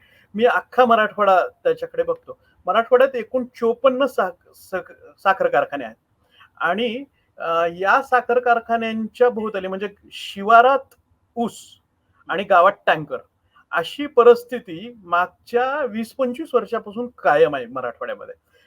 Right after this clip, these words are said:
म्हणजे एक काळ दोन हजार पंधराच्या मध्ये चार हजाराच्या आसपास टँकर लागलेले होते. हे चार हजार हा खूप मोठा आकडा झाला म-, ए-, एकूण आठ जिल्ह्याच्या परिस्थितीमध्ये.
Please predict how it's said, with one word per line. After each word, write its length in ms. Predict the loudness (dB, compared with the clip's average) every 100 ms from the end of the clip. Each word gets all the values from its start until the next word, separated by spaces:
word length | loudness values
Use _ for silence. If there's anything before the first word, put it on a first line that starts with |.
| -18
म्हणजे 180 | -10 -6
एक 380 | -2 -2 -2 -2
काळ 180 | 0 0 _
दोन 240 | -18 -10 -2
हजार 180 | 0
पंधराच्या 760 | 0 -4 0 -2 0 2 2 0
मध्ये 260 | -4 -8 -10 _ _ _ _
चार 220 | 4 4 4
हजाराच्या 500 | 4 6 4 2 -2
आसपास 360 | -4 -10 -8
टँकर 300 | -8 -8 -8
लागलेले 400 | -10 -10 -12 -14
होते. 200 | -16 -20 -20 _ _ _ -20
हे 40 | -10 0
चार 160 | 0
हजार 240 | 0 -4 -4
हा 80 | -6 -8
खूप 260 | -12 -10
मोठा 320 | -10 -8 0
आकडा 280 | 0 0 -2
झाला 220 | -2 -6
म-, 120 | -10 -10 -14
ए-, 100 | -12 -12 -10
एकूण 280 | -10 -6 -4
आठ 180 | -4 -4
जिल्ह्याच्या 560 | -6 -2 -2 0 0 -2 -6
परिस्थितीमध्ये. 680 | -6 -6 -14 -20 -14 -16